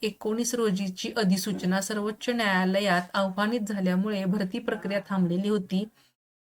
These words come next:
सहा दहा पंचवीस आणि सतरा अकरा पंचवीस रोजी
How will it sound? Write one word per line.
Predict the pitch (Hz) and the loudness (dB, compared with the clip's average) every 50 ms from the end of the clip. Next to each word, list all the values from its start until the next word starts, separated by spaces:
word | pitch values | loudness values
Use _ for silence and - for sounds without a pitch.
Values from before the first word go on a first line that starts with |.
| _ - | _ -4
सहा | - 247 233 214 233 262 | 0 0 2 4 4 4
दहा | 247 247 226 233 240 | 4 2 2 0 0
पंचवीस | 240 - 262 254 233 - 202 185 185 190 185 - - - | 2 2 2 2 2 0 0 0 2 2 0 0 -2 0
आणि | 220 220 220 208 190 190 190 | 0 2 2 2 0 -2 -2
सतरा | 185 - - 208 - - 226 233 233 | -4 -6 -6 -8 -6 0 2 4 4
अकरा | - 233 - - - 202 196 | 4 2 -2 -4 -2 -2 -2
पंचवीस | 190 - 214 202 190 185 190 196 190 - | -2 -2 -2 -2 -2 -2 -2 -4 -4 -2
रोजी | 214 226 226 190 180 175 190 | 0 0 0 2 2 0 0